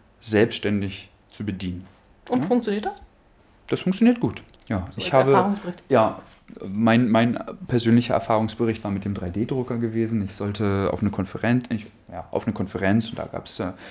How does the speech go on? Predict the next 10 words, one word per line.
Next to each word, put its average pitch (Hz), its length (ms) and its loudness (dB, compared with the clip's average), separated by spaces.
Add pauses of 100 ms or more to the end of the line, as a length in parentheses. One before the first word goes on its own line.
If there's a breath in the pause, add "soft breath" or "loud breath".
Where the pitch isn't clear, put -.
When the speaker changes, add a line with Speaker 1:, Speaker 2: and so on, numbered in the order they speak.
(140 loud breath)
Speaker 1:
einen 95 160 -4
Stand 113 460 4
und 92 120 -8
auf - 80 -14
dem 101 140 -8
Stand 113 440 0
wollten 107 240 0
wir 104 80 -6
uns 98 200 -6 (320)
präsentieren. 104 580 -6